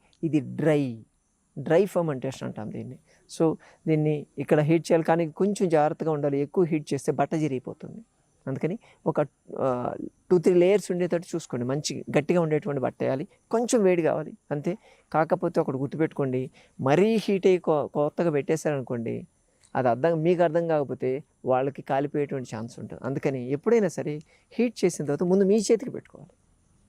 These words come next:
చేతికి పెట్టుకొని ఓకే అనిపిస్తే తర్వాత ఎవరికైతే పెట్టాలో, ఎక్కడైతే ఏ జాయింట్కి అయితే పెట్టాలో అక్కడ పెట్టేయండి. అద్భుతం. మీరు ఇలా పెట్టి ఇలా అప్లై చేసి తీసేలాక కొంత నొప్పి పోతూనే ఉంటుంది. ఎన్నిసార్లు అప్లై చేసి తీస్తే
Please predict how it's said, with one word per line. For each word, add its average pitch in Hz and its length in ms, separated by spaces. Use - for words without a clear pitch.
చేతికి 185 180
పెట్టుకొని 208 320
ఓకే 185 360
అనిపిస్తే 208 340
తర్వాత 202 440
ఎవరికైతే 196 480
పెట్టాలో, 147 520
ఎక్కడైతే 180 460
ఏ 156 180
జాయింట్కి 165 360
అయితే 143 140
పెట్టాలో 139 280
అక్కడ 135 220
పెట్టేయండి. - 400
అద్భుతం. 139 440
మీరు 143 160
ఇలా 151 140
పెట్టి 170 420
ఇలా 147 200
అప్లై 185 260
చేసి 196 200
తీసేలాక 185 400
కొంత 175 220
నొప్పి 160 200
పోతూనే 151 300
ఉంటుంది. 117 440
ఎన్నిసార్లు 196 600
అప్లై 185 240
చేసి 165 240
తీస్తే 143 340